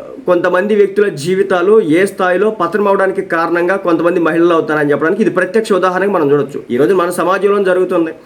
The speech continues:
నిన్నగాక మొన్న ఒక, ఒక వ్యక్తి ఉస్మానియాలో టీచర్ ఎక్కడోనంట, వాళ్ళ వైఫ్ హెరాస్ చేస్తుంది, కత్తులతో గీరుతుందని చెప్పేసి వెళ్ళి పోలీస్ కంప్లైంట్ ఇస్తే ఫస్ట్ పోలీసులు ఏదో కంప్లైంట్ తీసుకోలేదట. ఆ తర్వాత మళ్ళీ వెళ్ళారంట రెండోసారి. రెండోసారి వెళ్తే,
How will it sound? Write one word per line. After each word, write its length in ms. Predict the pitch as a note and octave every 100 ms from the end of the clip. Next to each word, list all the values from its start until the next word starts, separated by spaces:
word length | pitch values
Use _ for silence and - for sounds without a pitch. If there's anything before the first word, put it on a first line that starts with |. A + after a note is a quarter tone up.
| -
నిన్నగాక 420 | E3 G3 G#3 G#3+ G3+
మొన్న 280 | G3 G3
ఒక, 540 | F#3 E3+ D#3+ E3 D#3 C#3+ - - D3
ఒక 120 | D#3
వ్యక్తి 420 | D#3+ F3+ G#3+ F#3
ఉస్మానియాలో 640 | C3+ C3 C#3 E3 F3 F3
టీచర్ 300 | F3 F3 F#3
ఎక్కడోనంట, 460 | E3+ D#3 D3 C#3+ C3+ C3 -
వాళ్ళ 180 | C#3 D3
వైఫ్ 320 | D#3+ G3+ G3
హెరాస్ 460 | E3+ E3 G3 G3+ G3+
చేస్తుంది, 460 | F#3 F3+ F3 F3+
కత్తులతో 440 | - D#3+ G3 G3 F#3+
గీరుతుందని 640 | C#3+ F3 F#3+ F#3+ F3+ F3
చెప్పేసి 340 | D#3 F#3+ F#3+
వెళ్ళి 420 | F#3 A3 F#3+ F#3 F#3+ - - -
పోలీస్ 280 | F3 G3+ G3+
కంప్లైంట్ 320 | G3 F#3+ F#3
ఇస్తే 160 | F3+ A3
ఫస్ట్ 260 | F#3 F#3 G3+
పోలీసులు 320 | F3 F#3+ F#3 F#3
ఏదో 220 | E3 D#3
కంప్లైంట్ 360 | D#3 E3+ F#3+
తీసుకోలేదట. 480 | E3+ E3+ E3+ D#3+ D#3
ఆ 240 | F3 D#3+ D#3
తర్వాత 220 | E3 F#3
మళ్ళీ 280 | E3+ G3 A3
వెళ్ళారంట 400 | E3 C#3 A#2+ A#2
రెండోసారి. 500 | C3+ D3+ D3 C3+ D3+
రెండోసారి 400 | F3 G3 G3+ F#3
వెళ్తే, 380 | F#3 F#3+ D#3